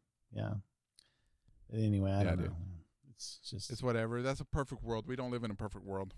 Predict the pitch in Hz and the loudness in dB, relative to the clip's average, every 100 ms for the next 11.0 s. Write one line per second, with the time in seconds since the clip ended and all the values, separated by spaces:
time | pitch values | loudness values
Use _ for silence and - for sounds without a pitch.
0 | - 113 113 107 95 92 87 85 82 69 | -10 -6 -4 -2 -2 -2 0 -2 -4 -6
1 | - - - 120 - 147 117 117 117 127 | -16 -20 -4 0 6 6 8 4 4 6
2 | 131 110 127 123 117 - - 127 220 - | 6 6 6 4 0 -10 -8 10 12 12
3 | 196 185 165 156 127 107 160 185 - - | 12 12 12 12 12 12 8 4 4 6
4 | 196 202 143 131 277 - 262 - 311 - | 6 6 4 4 6 6 4 4 4 4
5 | 277 - - 113 127 113 - 127 - 104 | 2 0 -6 0 0 2 2 2 0 -6
6 | - 98 92 90 165 - 240 175 190 - | -6 -6 -6 -2 -2 8 10 10 4 4
7 | 170 196 - 175 - 151 - 147 - - | 2 2 0 0 -2 -4 -4 -8 -6 -8
8 | - - - - - 143 156 190 156 120 | -6 -10 -6 -6 -4 -6 -4 -4 -2 -2
9 | 107 90 123 127 - 85 - 98 95 101 | -2 0 0 -2 -4 -4 -4 -6 -6 -6
10 | 101 87 - - 85 82 - 87 87 | -4 -6 -6 -6 -6 -8 -8 -8 -8